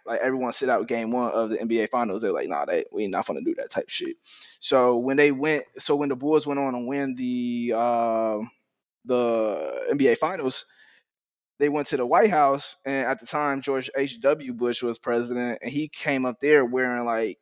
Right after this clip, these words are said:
you know how, like, they dress up in the, I think, like, the Middle East or something like that, or, like,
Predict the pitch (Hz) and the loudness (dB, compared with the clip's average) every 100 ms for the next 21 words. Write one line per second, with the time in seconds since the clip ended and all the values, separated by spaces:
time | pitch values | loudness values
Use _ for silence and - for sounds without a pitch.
0 | - 135 143 139 131 127 139 127 123 127 | -16 -6 0 2 2 2 0 -2 -2 -2
1 | 127 123 120 117 101 - - 110 131 123 | -2 -4 -4 -2 -2 -4 -6 -6 -2 -2
2 | 117 107 120 127 117 123 117 110 - 123 | -2 -2 0 0 -2 -6 -6 -6 -4 -4
3 | 120 120 117 120 120 - - 117 110 110 | 0 0 2 4 4 4 2 2 4 4
4 | 92 - | 2 0